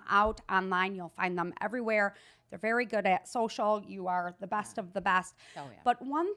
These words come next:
Speaker 1: thing that studies have shown, and I listened to a really amazing ted Talk, was, you know, you look at what,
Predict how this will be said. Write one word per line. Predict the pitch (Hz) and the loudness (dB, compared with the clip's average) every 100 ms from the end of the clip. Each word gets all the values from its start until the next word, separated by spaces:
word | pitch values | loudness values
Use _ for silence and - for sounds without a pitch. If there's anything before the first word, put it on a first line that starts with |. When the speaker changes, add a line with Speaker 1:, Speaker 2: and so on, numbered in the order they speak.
| - | -2
Speaker 1:
thing | 359 330 | 0 2
that | 240 - | 2 -2
studies | - 226 208 226 - | -4 -6 -6 -8 -8
have | 208 180 | -4 -4
shown, | - - 202 185 175 175 - - | -6 0 2 2 -2 -6 -14 -8
and | 214 | -2
I | 196 | -2
listened | 233 - 247 | -2 -6 -6
to | |
a | 214 | -4
really | 190 208 220 | -4 -4 -4
amazing | 202 190 185 180 | -4 -6 -6 -8
ted | 170 339 311 | -4 -4 -4
Talk, | 262 - 240 - | -2 0 -2 -6
was, | 214 190 180 175 - _ _ - | 0 2 2 -4 -18 _ _ -8
you | 240 | -2
know, | |
you | 214 220 | -2 -2
look | 233 240 | -2 4
at | 208 196 | 4 4
what, | 220 220 220 220 | 2 6 6 6